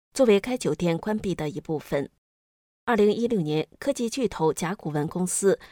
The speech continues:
以一点三二亿美元的价格收购了这家酒店。这些都是永久性的裁员。两家公司计划在湾区总共裁减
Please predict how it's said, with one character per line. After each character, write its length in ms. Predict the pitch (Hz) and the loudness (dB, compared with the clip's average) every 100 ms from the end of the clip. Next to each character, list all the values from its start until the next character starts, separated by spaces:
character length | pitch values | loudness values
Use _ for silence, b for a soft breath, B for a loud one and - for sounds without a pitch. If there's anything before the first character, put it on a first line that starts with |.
| B | B
以 180 | - 220 - | 0 0 0
一 100 | 262 | -2
点 240 | 196 165 | 2 2
三 240 | 165 240 240 | 0 -2 0
二 120 | 202 | -2
亿 180 | 233 202 | 0 0
美 140 | 156 | 0
元 180 | 156 147 | -2 -6
的 100 | 151 | -6
价 220 | - 165 | -4 -4
格 300 | - 151 160 | -4 -2 -2
收 180 | - 226 | -2 -4
购 160 | 226 180 | -2 -2
了 220 | 151 143 | -2 -4
这 100 | 165 | -4
家 200 | 165 156 | -4 -6
酒 180 | 147 131 | -6 -6
店。 300 | - 165 - _ _ _ - | 0 0 -2 _ _ _ -8
这 100 | 233 | 4
些 140 | 254 | 6
都 120 | 262 | 6
是 220 | 262 202 156 | 4 2 2
永 180 | 175 208 | 2 0
久 180 | 190 143 | -2 -4
性 240 | - 226 | -2 -2
的 80 | 147 | -2
裁 220 | - 143 | -4 -6
员。 300 | 147 151 147 _ _ _ _ _ | -2 -2 -4 _ _ _ _ _
两 140 | 196 | 0
家 160 | 196 233 | 0 -2
公 180 | 247 240 | -2 -4
司 260 | - 247 - | 0 -2 -2
计 140 | 269 | -2
划 200 | 233 214 | 0 0
在 200 | 165 160 | 0 -2
湾 200 | 156 180 | 0 0
区 300 | 185 - 202 - | 0 -2 -2 2
总 200 | 180 151 | 0 2
共 180 | 240 | 0
裁 240 | 202 - 165 | 0 -2 -4
减 240 | - 170 | 2 2